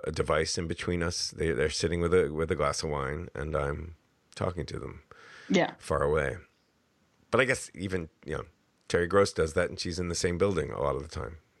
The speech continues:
Speaker 2: Mm-hmm,
Speaker 1: You
Speaker 2: mm-hmm.
Speaker 1: know that, right? Yeah, she, they, she has them in a separate studio.
Speaker 2: Hmm.
Speaker 1: Yeah, she doesn't face her guests eye to eye.
Speaker 2: Yeah, I can see th-, that, that was another reason that, that I felt,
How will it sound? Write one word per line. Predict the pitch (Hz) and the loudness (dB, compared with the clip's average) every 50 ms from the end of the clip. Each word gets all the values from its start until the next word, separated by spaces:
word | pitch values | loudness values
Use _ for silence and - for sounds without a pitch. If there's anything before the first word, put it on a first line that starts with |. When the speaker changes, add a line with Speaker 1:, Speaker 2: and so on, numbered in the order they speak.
| _ - | _ 2
Speaker 2:
Mm-hmm, | 254 202 180 180 | 4 6 6 6
Speaker 1:
You | 165 - | 4 2
Speaker 2:
mm-hmm. | - 196 175 107 | 2 2 2 4
Speaker 1:
know | 110 113 107 | 4 4 4
that, | 90 80 78 | 2 0 0
right? | 78 80 87 - - | -2 -2 -4 -6 -8
Yeah, | - 78 | -12 -14
she, | - - - 78 76 - _ _ _ - - - - - - - - - - _ - | -12 -10 -10 -10 -12 -14 _ _ _ -20 -20 -20 -20 -18 -18 -18 -20 -20 -14 _ -2
they, | 95 87 85 82 - - | 0 2 2 0 -2 -6
she | - - - 90 85 80 | -8 -6 -4 -4 -4 -2
has | - 101 104 92 | 0 0 0 0
them | 92 92 | 0 -2
in | 87 80 | -4 -4
a | |
separate | - - 92 - - 87 - | -4 -2 -2 -2 -2 -4 -8
studio. | - - 90 82 87 - - - - _ _ _ _ _ _ _ _ _ _ _ - | -6 -6 -4 -4 -4 -4 -8 -8 -12 _ _ _ _ _ _ _ _ _ _ _ -4
Speaker 2:
Hmm. | 320 403 427 - - - - | -2 0 0 0 -2 -2 0
Speaker 1:
Yeah, | 101 107 120 107 85 80 - _ | 0 2 2 2 0 -2 -8 _
she | - - - 87 80 | -20 -14 -10 -8 -2
doesn't | 73 92 87 - - 85 65 - - - - _ _ | 0 2 2 0 0 -4 -8 -10 -14 -20 -20 _ _
face | - - - 82 85 - - | -6 -2 0 0 0 0 -4
her | 73 67 | -6 -6
guests | - - - - - - - - - - - - - - | -8 -8 -10 -10 -12 -12 -14 -16 -18 -16 -18 -18 -14 -10
eye | - 85 | -8 -6
to | - - | -6 -6
eye. | - - - - _ _ _ _ _ _ _ _ _ _ _ _ _ - | -6 -10 -12 -14 _ _ _ _ _ _ _ _ _ _ _ _ _ 2
Speaker 2:
Yeah, | 208 | 4
I | 196 | 6
can | 214 214 | 4 6
see | - 247 226 - - | 6 6 6 6 4
th-, | 156 151 - 135 - - 143 | 2 2 4 4 4 2 4
that, | 202 214 214 233 226 - | 6 6 6 6 6 6
that | 240 262 | 4 6
was | 262 254 | 6 6
another | 247 220 214 208 208 | 6 6 6 6 6
reason | 190 185 180 175 165 | 6 6 6 4 4
that, | 165 160 160 | 0 2 2
that | 165 165 165 | 4 4 4
I | 160 160 | 4 2
felt, | - - 170 160 170 165 - - | 2 2 4 4 4 2 -2 -6